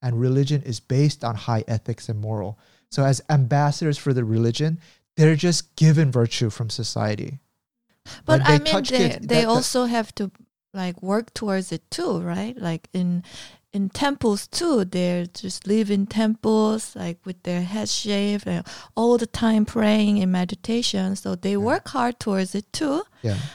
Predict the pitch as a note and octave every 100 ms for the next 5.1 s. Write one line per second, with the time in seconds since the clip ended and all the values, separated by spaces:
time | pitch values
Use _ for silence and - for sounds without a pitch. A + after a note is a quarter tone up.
0 | - _ - A3 G3+ - A#2 - - -
1 | B1+ _ _ _ _ _ _ - G3 F#3+
2 | F#3 F3+ F#3+ A#3 D3+ B2+ G4 G4 A3+ G#3
3 | - G#3+ - B3 A#3 A3+ G3+ G3 G3 G3
4 | G3 F#3+ - - G#3+ G#3 F#3+ F#3 F3 E3+